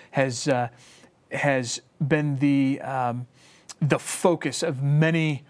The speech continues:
studies on church growth, for many millennials, the turnoff is that the church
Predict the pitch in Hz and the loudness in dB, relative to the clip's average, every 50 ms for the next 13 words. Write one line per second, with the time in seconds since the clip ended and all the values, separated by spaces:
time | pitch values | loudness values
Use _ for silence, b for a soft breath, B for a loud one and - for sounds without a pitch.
0 | b b b b b - - - - - - 185 156 147 139 135 131 - 147 135 | b b b b b -4 -2 -2 -2 0 2 2 2 4 2 0 0 0 -2 -4
1 | 127 - - - 135 - - - - 143 131 127 117 113 113 - - _ b b | -4 -6 -4 -4 -4 -4 -6 -4 -2 0 0 0 -2 -4 -10 -14 -20 _ b b
2 | b b b b b b b - - - 175 165 151 147 147 156 165 185 202 202 | b b b b b b b -4 0 2 2 2 2 0 2 2 2 2 2 0
3 | 196 185 165 143 143 139 139 131 127 123 120 120 - - - 135 - _ - - | 0 0 0 0 0 0 0 -2 -2 -2 -4 -6 -6 -6 -8 -8 -8 _ -8 -6
4 | - - - - 190 131 113 117 113 - 139 117 107 107 120 - - - b b | -2 0 0 0 2 2 0 -2 -4 -4 -4 -4 -2 -4 -4 -6 -10 -12 b b
5 | b b b b b b 139 131 - 147 143 - - - - - 240 233 165 139 | b b b b b b -4 -2 -2 -4 -4 -4 -6 -4 -2 0 0 2 2 0
6 | 160 - - - - | -2 -4 -6 -8 -10